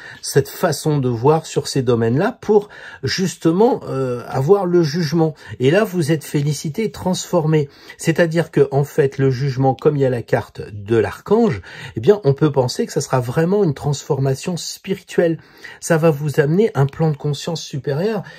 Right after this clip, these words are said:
Et là, c'est amusant parce que c'est ce que j'ai dit aussi pour les béliers. Donc, c'est pas que j'aime bien les gens d'Astro Tarot, mais on voit, ils ont tiré l'ange tout à l'heure. Les béliers. Vous, vous tirez l'archange. Deux tiers de la carte, c'est quand même peut-être pas celui de l'arcane quatorze de tout à l'heure, mais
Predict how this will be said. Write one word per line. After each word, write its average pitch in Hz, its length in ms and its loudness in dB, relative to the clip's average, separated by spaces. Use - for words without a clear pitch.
Et 135 100 0
là, 156 160 4
c'est 143 240 -8
amusant 139 400 0
parce 156 180 -8
que 127 120 -8
c'est 120 160 -8
ce - 80 -14
que 131 100 -8
j'ai 113 200 -8
dit 120 120 -10
aussi 117 360 -8
pour - 200 -16
les 92 80 -12
béliers. 170 380 -4
Donc, 127 200 -4
c'est - 140 -16
pas 123 180 -2
que 110 60 -12
j'aime 107 240 -8
bien 117 200 -2
les 107 120 -6
gens 117 200 -4
d'Astro 98 420 -8
Tarot, 180 400 2
mais 143 220 6
on 135 120 6
voit, 135 360 4
ils 117 200 -4
ont 147 80 2
tiré 180 480 6
l'ange 131 460 2
tout 90 180 -12
à 85 80 -8
l'heure. 87 240 -12
Les 98 140 -6
béliers. 90 300 -6
Vous, - 140 6
vous 202 160 2
tirez 190 420 6
l'archange. 135 640 2
Deux 190 180 2
tiers 196 300 0
de 170 100 2
la 165 160 2
carte, 180 300 0
c'est 151 160 -4
quand 160 160 2
même 180 260 2
peut-être 156 320 0
pas 165 140 2
celui 139 340 0
de 127 80 -2
l'arcane 123 360 2
quatorze 120 400 2
de 101 120 -4
tout 113 180 -8
à 170 120 2
l'heure, 208 180 0
mais 156 180 0